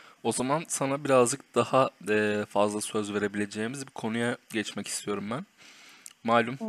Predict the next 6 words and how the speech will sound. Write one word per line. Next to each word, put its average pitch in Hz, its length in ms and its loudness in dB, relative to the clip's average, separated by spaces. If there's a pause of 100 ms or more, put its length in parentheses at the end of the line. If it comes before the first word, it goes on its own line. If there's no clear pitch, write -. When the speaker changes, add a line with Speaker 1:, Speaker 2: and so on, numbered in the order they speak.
(100)
Speaker 1:
yeni 113 260 0
normalleşmeler 107 840 0
yaşıyoruz. 98 680 -4 (240)
E, 104 400 -8
farklı - 400 -2
farklı 98 520 -2